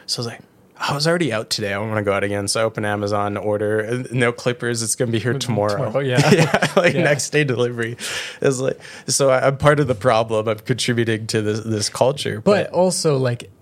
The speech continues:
Speaker 2: the thing is, maybe not for nail clippers, but for a lot of things, like, I've gone into so many stores and I've been like, "This, this is what I'm looking for."
Speaker 1: Yeah.
Speaker 2: I know it should be in Canadian Tire 'cause Canadian Tire has everything.
Speaker 1: Mm-hmm.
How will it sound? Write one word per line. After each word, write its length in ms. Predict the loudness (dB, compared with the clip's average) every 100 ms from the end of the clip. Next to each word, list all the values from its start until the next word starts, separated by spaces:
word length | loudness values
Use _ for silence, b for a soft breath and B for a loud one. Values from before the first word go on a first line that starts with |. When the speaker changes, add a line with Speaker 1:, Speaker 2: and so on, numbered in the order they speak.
| -6
Speaker 2:
the 260 | 0 2
thing 220 | 2 2 2
is, 160 | 2
maybe 220 | 2 2
not 180 | 2 0
for 100 | 0
nail 220 | 4 4 2
clippers, 420 | 0 0 -2 0
but 160 | -2 0
for 120 | 2
a 60 | 2
lot 220 | 2 2
of 100 | 0
things, 300 | -2 0 0
like, 120 | 2
I've 140 | 2
gone 160 | 2 0
into 180 | 0 0
so 180 | 0 0
many 160 | 0
stores 500 | -2 -2 0 0 -2
and 100 | -2
I've 60 | -2
been 120 | 0
like, 220 | 0 -2
"This, 220 | -2 -4 -4 -12 -4
this 120 | -2
is 60 | 2
what 100 | 2
I'm 100 | 0
looking 240 | 0 -2
for." 360 | -2 0 0 -2 -4
Speaker 1:
Yeah. 220 | -4 -4 -8 _
Speaker 2:
I 120 | 0 0
know 300 | 2 2 0
it 80 | -2
should 260 | -2 -2
be 100 | 0
in 120 | -2
Canadian 380 | -2 -2 0 -2
Tire 360 | -2 -4 -6 -6
'cause 140 | -4 -2
Canadian 320 | 0 2 2
Tire 200 | 2 0
has 140 | 2 0
everything. 560 | -2 -4 -6 -10 -6
Speaker 1:
Mm-hmm. 360 | -4 -4 -4